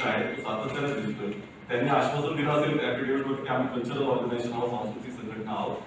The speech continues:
परंतु सातत्यानं त्यांचा राजकीय हस्तक्षेप आपण पाहतो आहोत,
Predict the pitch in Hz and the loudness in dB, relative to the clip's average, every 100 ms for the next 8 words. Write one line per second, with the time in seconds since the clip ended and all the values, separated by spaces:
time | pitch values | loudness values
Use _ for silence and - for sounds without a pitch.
0 | - - 123 123 147 165 - - 123 131 | -12 -6 -4 -2 -2 -2 -2 -2 2 4
1 | 165 160 165 175 156 160 151 151 143 - | 4 4 4 4 2 2 4 4 4 2
2 | - - - - 170 156 - 135 - - | 2 0 -2 -4 -2 2 2 2 2 2
3 | - - - - | 2 0 -4 -6